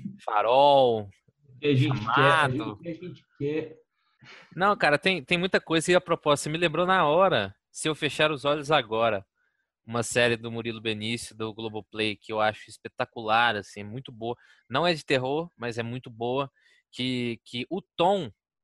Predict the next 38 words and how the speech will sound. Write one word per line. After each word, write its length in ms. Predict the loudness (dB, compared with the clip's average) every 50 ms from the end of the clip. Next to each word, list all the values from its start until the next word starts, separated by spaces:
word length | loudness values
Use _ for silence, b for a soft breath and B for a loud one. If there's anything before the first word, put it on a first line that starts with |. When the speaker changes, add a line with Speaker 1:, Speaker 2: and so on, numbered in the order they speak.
| _ _ _ _ 0
Speaker 1:
é 80 | 0 0
o 100 | 0 0
tom 240 | -4 -4 -4 -4 -2
perfeito, 500 | -4 -6 -4 -4 -4 -6 -6 -6 _ _ _
Fraga, 380 | -2 0 2 2 0 0 -2
é 20 | -4
o 80 | -6
tom 220 | -6 -6 -6 -6 -6
que 80 | -8 -8
você 280 | -8 -8 -6 -4 -6
falou 380 | -2 2 2 2 2 2 0 -2
aí. 220 | 0 0 -2 -2 B B B B B B _ -20 -20 -20 _ _
Com, 420 | -12 -6 -4 -2 0 0 -2 -2 -4 -6
se 200 | -6 -6 -6 -4
tivesse 420 | -4 -4 2 4 4 4 4 2
esse, 340 | 0 0 0 0 2 0 0 b b b b b
essa 220 | -6 -2 0 0
virada 420 | 2 2 4 4 4 4 4 2 0
do 160 | -2 -4 -6 -8
gênero, 520 | -6 -4 -2 -2 0 0 -2 -2 -4 -2 -2
ia 140 | 0 -2
ser, 200 | -2 -2 -2 -2
assim, 360 | -2 -2 -2 -4 -4 -6 -6 -8 b b b b b b _
espetacular, 960 | -20 -18 -10 -8 -4 -2 0 0 0 -2 -4 -2 0 2 4 4 4 2 0
assim. 360 | -2 -4 -6 -8 -8 -10 -12 -12
Tem, 300 | -10 -8 -8 -8 -10 -12 -10 _
tem, 220 | -8 -8 -8 -8 -8
tem 120 | -8 -8
muita 300 | -8 -8 -8 -8 -8 -8
coisa, 400 | -8 _ -6 -6 -4 -4 -6 -8
assim, 240 | -14 -18 -18 -20 -18
tem 140 | -14 -14 -14
muita 200 | -12 -12 -12 -14
coisa. 300 | -10 _ -4 -4 -4 -6 -8 _ _ _ _ _
Sei 140 | -8 -4 -2
lá, 200 | 2 2 2 2
mano, 220 | 2 2 0 -2 -2 -4
umas, 260 | -4 -4 -4 -6